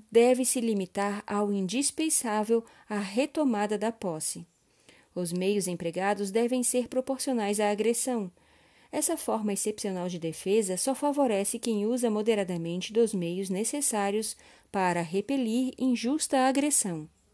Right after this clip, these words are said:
O excesso na defesa da posse pode acarretar a indenização de danos causados. Dois.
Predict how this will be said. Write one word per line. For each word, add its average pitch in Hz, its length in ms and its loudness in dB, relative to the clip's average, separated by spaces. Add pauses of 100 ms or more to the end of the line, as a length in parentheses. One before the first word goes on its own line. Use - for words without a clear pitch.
(640)
O 180 100 -2
excesso 208 520 0
na 175 100 -4
defesa 185 480 0
da 165 100 -4
posse 190 480 -2 (380)
pode 269 300 6
acarretar 226 680 0
a 220 120 0
indenização 226 720 2
de 214 100 -2
danos 254 400 2
causados. 202 800 -2 (2000)
Dois. 185 520 2